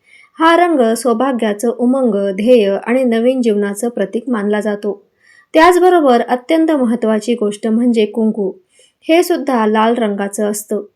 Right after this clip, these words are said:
कारण की सौभाग्यातील सगळ्यात महत्त्वाची गोष्ट म्हणजे हळदी कुंकू. त्यामध्ये कुंकवाचा रंग हा लाल असतो, त्यामुळे लाल रंगाला महत्त्व हे खूप जास्त आहे.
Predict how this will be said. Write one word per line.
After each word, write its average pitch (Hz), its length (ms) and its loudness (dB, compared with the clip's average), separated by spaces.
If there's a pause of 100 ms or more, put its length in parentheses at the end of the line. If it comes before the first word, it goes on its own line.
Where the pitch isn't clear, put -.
(120)
कारण 214 300 0
की 220 240 -2
सौभाग्यातील 226 840 -2
सगळ्यात 254 460 -2
महत्त्वाची 220 580 -2
गोष्ट 247 320 -2
म्हणजे 254 440 -2
हळदी 208 320 -2
कुंकू. 208 420 -4 (580)
त्यामध्ये 311 580 4
कुंकवाचा 302 640 0
रंग 285 240 0 (180)
हा 269 140 0
लाल 196 280 0
असतो, 202 320 -4 (560)
त्यामुळे 320 560 4
लाल 285 260 2
रंगाला 220 560 0
महत्त्व 220 460 0
हे 269 200 -2
खूप 269 200 -4
जास्त 202 320 -4
आहे. 208 260 -2